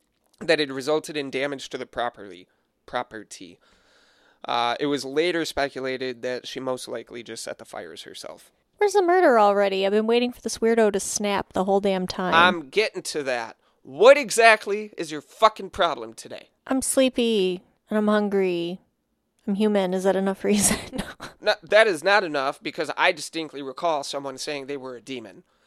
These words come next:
Speaker 1: Tap into your fucking demon powers and wake up. <laughs> Light a fire under yourself if you have to. Go take, like, a boiling hot sh-, I don't know what to tell you. All right, all right, fine. Murder time.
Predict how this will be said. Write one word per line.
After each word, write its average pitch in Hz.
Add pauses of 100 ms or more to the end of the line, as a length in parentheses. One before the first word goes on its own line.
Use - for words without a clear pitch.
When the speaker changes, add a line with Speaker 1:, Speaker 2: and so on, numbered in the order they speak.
(160)
Speaker 1:
Tap 196
into 226
your 226
fucking 233
demon 175
powers 131 (400)
and 120
wake 160
up. 127 (400)
<laughs> -
Light 180
a 196
fire 170
under 131
yourself 131
if 120
you 120
have 104
to. - (220)
Go 147
take, 170
like, 151
a 139
boiling 139
hot 120
sh-, -
I 139
don't 139
know 127
what 123
to -
tell -
you. - (520)
All 226
right, 240
all 226
right, 226
fine. 202
Murder 160
time. 143